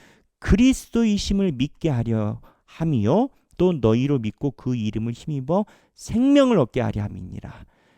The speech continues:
그러니까 다 얘기한 게 아니라 너희들이 생명 얻는 데 도움되는 것을, 강한 것을 여기다가 모아놨다라는 거예요. 역설적으로 성경을 읽는 이유는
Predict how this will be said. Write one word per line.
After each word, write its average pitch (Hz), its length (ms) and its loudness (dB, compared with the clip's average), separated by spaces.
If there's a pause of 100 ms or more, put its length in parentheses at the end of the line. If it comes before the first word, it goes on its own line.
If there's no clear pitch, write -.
(120)
그러니까 202 500 4 (1300)
다 208 220 8
얘기한 226 360 6
게 233 80 6
아니라 151 500 6
너희들이 196 520 4
생명 262 440 4
얻는 165 240 2
데 170 80 4
도움되는 165 800 2
것을, 120 600 2 (680)
강한 196 420 2
것을 175 340 2
여기다가 117 400 0
모아놨다라는 98 680 -4
거예요. 98 160 -12 (280)
역설적으로 120 880 2 (380)
성경을 254 600 2
읽는 170 340 0
이유는 101 540 -2